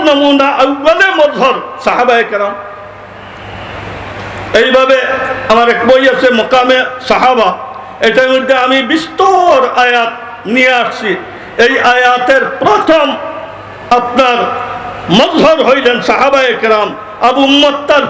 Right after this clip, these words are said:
প্র্যাকটিক্যাল নমুনা যদি এই আয়াতে দেখতে চায়,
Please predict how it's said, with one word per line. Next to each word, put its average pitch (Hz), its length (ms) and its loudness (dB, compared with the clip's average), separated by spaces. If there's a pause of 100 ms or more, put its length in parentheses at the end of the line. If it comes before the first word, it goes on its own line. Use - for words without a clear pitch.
প্র্যাকটিক্যাল 311 580 2
নমুনা 294 460 2
যদি 277 300 0
এই 269 160 2
আয়াতে 269 360 2
দেখতে 247 420 0
চায়, 208 300 -2